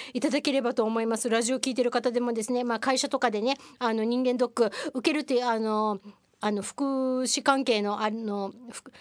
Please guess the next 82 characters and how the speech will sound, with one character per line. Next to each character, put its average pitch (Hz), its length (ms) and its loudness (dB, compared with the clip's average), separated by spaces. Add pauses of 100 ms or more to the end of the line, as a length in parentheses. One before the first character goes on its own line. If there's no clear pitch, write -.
(160)
あ 190 140 -2
の、 180 100 -2
福 269 220 0
利 269 60 0
関 285 180 4
係 233 160 0
が、 208 200 0
あ 208 80 0
の、 196 260 -2
ち 240 80 0
ゃ 294 40 2
ん 262 60 0
と 277 80 2
し - 60 2
て 330 60 2
な 370 120 6
い 320 80 2
と 349 80 4
こ 330 140 8
ろ 311 60 4
の 277 120 2
に 247 180 2
お 262 140 2
勤 269 180 2
め 247 60 2
の 240 80 2
方、 220 160 4
自 233 180 2
営 277 100 2
業 262 120 4
の 233 100 2
方 262 160 0
な 254 140 2
ん 233 80 -2
か 226 60 2
は 208 60 2
で 202 80 0
す 226 80 -2
ね、 247 120 0 (340)
ち 277 80 4
ゃ 349 80 8
ん 370 80 2
と 392 80 6
自 277 140 2
己 320 120 2
責 285 280 0
任 220 240 0
で 196 200 0 (280)
人 247 200 4
間 233 160 2
ド 220 100 2
ッ - 20 -4
ク 220 140 0
受 233 260 -2
け - 20 -10
て 220 80 2
い 214 80 2
た 233 80 -4
だ 226 140 2
き - 80 -10
た 254 100 2
い 233 80 0
で 220 80 -4
す 226 80 -2
ね。 220 220 -2
私 208 260 -2
ね、 214 140 0
夏 208 260 -2
場 233 80 2
に 220 140 0
受 220 160 -2
け 226 40 -2
る 233 60 -4
っ - 20 -10
て 226 120 -4
い 220 80 0
う - 20 0
の 208 80 0
は 202 100 0
ね、 202 120 -2
こ 220 100 -2
の 214 160 0